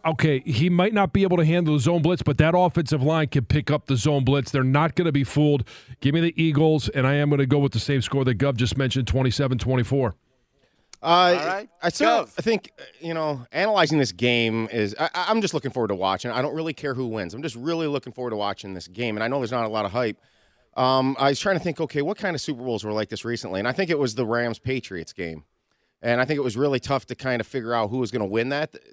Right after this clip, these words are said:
Speaker 2: I think the Rams had the better team. I think the Eagles have the better team. But I like the coach,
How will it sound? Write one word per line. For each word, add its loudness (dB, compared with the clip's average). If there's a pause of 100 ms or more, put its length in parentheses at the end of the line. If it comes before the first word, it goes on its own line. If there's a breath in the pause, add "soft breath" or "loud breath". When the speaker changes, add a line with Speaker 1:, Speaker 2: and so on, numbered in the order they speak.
(180)
Speaker 2:
I -2
think 0
the 0
Rams 0
had -2
the -4
better -4
team. -8 (600)
I 0
think 0
the -2
Eagles 0
have 2
the -6
better 0
team. -6 (420)
But 2 (580)
I 0
like 0
the -8
coach, -4